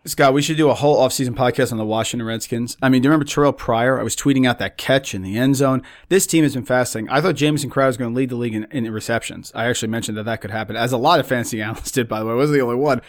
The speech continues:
Uh, Terrell Pryor has been a bust. You can argue he's a huge bust. I'll argue Mike Evans. We'll get to that later.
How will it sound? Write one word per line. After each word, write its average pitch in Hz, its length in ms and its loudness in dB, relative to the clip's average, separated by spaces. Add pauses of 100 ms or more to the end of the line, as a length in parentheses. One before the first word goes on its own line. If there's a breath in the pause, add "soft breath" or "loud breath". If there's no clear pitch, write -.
(440 loud breath)
Uh, 135 100 0 (140)
Terrell 156 340 4
Pryor 147 520 4
has 120 180 -6
been 113 200 -2
a 101 80 -4
bust. 135 420 2
You 120 60 -4
can 117 100 -6
argue 120 260 -2
he's 104 60 -4
a 98 100 -8
huge 143 240 0
bust. 131 280 2
I'll 147 140 4
argue 127 200 2
Mike 120 240 0
Evans. 107 320 -2
We'll 110 80 -6
get 107 140 -6
to 110 60 -8
that 107 140 -6
later. 120 340 2